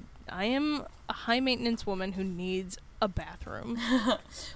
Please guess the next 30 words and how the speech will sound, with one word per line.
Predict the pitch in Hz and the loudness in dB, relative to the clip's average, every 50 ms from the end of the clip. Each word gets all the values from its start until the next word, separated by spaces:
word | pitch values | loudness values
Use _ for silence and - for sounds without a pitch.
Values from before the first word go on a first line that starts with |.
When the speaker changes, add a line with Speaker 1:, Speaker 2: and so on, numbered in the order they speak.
| - - | -10 -4
Speaker 2:
There | 202 247 247 262 262 | 2 4 6 6 8
are, | - 220 226 226 220 | 10 10 10 10 10
yeah, | 208 185 139 107 82 - | 8 6 4 2 2 0
there | - 170 170 | 2 2 2
are | 175 | 2
usually | 175 180 202 233 240 - - 311 | 2 0 -2 -2 -2 -2 -2 0
bathrooms. | 269 - 185 175 175 180 - - - 185 180 180 175 170 170 170 170 175 175 - - - - | 4 8 8 8 8 6 4 -2 -2 0 0 0 0 -2 -2 -4 -6 -6 -6 -6 -8 -6 -2
Um, | - 156 156 151 143 131 131 131 131 135 - - - - - - - - - | 0 2 2 4 2 2 0 -2 -4 -4 -6 -8 -16 -18 -16 -18 -10 0 0
I | 196 202 | 2 2
went | 202 208 220 226 220 - - | 4 2 2 2 2 -2 -6
to | - - 226 214 208 208 190 | -4 -4 -2 -2 -2 -2 -4
one | 180 175 165 170 165 165 170 170 170 | -4 -4 0 2 2 4 2 0 -2
campsite | 165 - - 180 156 147 - - - - 143 143 139 139 131 92 - - - - - - - - - - | -6 -4 -2 0 0 0 -2 -2 0 2 2 2 4 2 0 -2 -6 -10 -16 -18 -18 -18 -18 -12 -2 2
that | 156 143 - - | 2 2 4 2
was, | 160 160 - - | 0 -2 0 0
like, | 143 143 143 139 - - - - - - - | 2 0 0 -4 -6 -14 -18 -20 -18 -10 -4
the | - 165 | -2 0
most | 160 165 170 175 180 175 - | 2 6 6 6 6 4 -2
roughing | - 147 147 147 147 151 - 170 165 165 | -4 -2 0 0 0 2 0 -2 0 2
it | 160 165 151 - | 0 0 0 0
I've | - 151 147 151 | 0 0 0 0
ever | 151 147 147 147 | 0 0 0 -2
done | 143 - 151 151 151 151 151 151 156 160 - - | -2 0 0 2 2 0 0 -2 -4 -6 -8 -4
was | 160 143 143 151 | -4 -4 -2 0
an | 147 143 135 135 135 - - - - | 0 0 0 0 -2 -4 -4 -4 -2
island | 143 143 147 151 151 156 160 165 170 170 170 - - | 0 0 0 0 0 0 -2 -2 -4 -6 -10 -6 -2
out | - 156 147 - | 0 0 0 0
in | - 147 147 | 0 -2 0
Boston | 143 135 135 147 - - 147 147 | 2 2 0 0 0 -4 -4 -2
Harbor. | 151 139 135 135 156 165 190 208 | 0 0 0 2 4 4 4 2